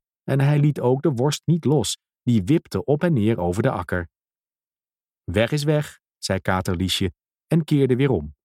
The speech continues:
En omdat ze moe was van het harde lopen, ging ze lekker langzaam om wat op te koelen. Al die tijd liep het bier uit het vat,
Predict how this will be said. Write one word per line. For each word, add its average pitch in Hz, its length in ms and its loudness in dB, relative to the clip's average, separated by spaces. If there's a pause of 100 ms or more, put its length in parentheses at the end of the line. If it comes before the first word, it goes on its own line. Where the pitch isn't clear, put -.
(280)
En 117 300 0
omdat 113 300 0
ze - 100 -2
moe 165 200 2
was 92 220 -2
van 98 120 -4
het 92 100 -4
harde 90 260 -2
lopen, 127 460 0 (260)
ging 208 240 2
ze 165 140 2
lekker 170 320 2
langzaam 104 580 0
om 92 140 -2
wat 120 180 0
op - 160 -4
te - 80 -4
koelen. 98 360 -2 (1200)
Al 139 300 2
die 135 220 0
tijd 85 380 -4
liep 113 180 0
het 87 260 -4
bier 104 440 2
uit 135 260 0
het - 140 -10
vat, - 360 -2